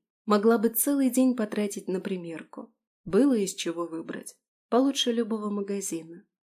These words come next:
Подобрали в итоге относительно скромное и элегантное белое платье. Длина доходила до середины бедра, и вот в таком я чувствовала себя комфортно. Туфли идеально подошли, придали смелости и шарма.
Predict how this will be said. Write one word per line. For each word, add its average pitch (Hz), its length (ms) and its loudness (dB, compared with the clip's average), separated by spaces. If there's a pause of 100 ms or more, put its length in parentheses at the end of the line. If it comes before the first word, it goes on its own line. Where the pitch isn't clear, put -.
(360)
Подобрали 202 520 2
в 202 80 -2
итоге 226 400 0
относительно 220 720 -2
скромное 220 680 0
и 185 260 -4
элегантное 185 720 -2
белое 170 380 -6
платье. 170 600 -10 (420)
Длина 190 420 2
доходила 180 640 0
до 160 120 -6
середины 170 480 -2
бедра, 175 480 -2 (280)
и 226 100 4
вот 254 300 2
в - 120 -20
таком 254 380 0
я 185 160 -2
чувствовала 165 720 -8
себя 175 260 -4
комфортно. 165 800 -10 (720)
Туфли 196 420 2
идеально 180 440 0
подошли, 175 640 -4 (240)
придали 226 400 4
смелости 208 680 -4
и 160 100 -6
шарма. 185 500 -6